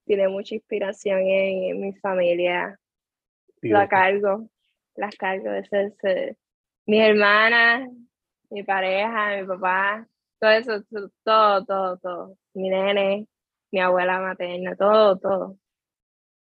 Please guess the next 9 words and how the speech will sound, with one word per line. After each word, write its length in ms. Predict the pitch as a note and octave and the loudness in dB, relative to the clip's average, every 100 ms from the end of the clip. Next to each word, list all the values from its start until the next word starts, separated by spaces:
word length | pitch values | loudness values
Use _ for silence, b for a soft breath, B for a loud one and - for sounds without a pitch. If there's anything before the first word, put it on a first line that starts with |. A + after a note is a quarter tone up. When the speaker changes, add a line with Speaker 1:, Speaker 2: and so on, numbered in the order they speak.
| - | -2
Speaker 1:
En 240 | G#3+ G3+ | 2 4
algo 280 | G#3+ A#3 A#3+ | 4 2 2
los 160 | G#3+ G3+ | 0 -2
tengo 200 | G3+ G3+ | -2 -2
que 120 | G3+ | -2
poner, 380 | G3+ F#3 E3+ F3+ G3+ - | -4 -6 -6 -12 -14 -10
porque 240 | F#3 F#3+ | -8 -6
es 80 | F#3 | -8
que, 360 | - G3+ F3+ - | -2 2 2 0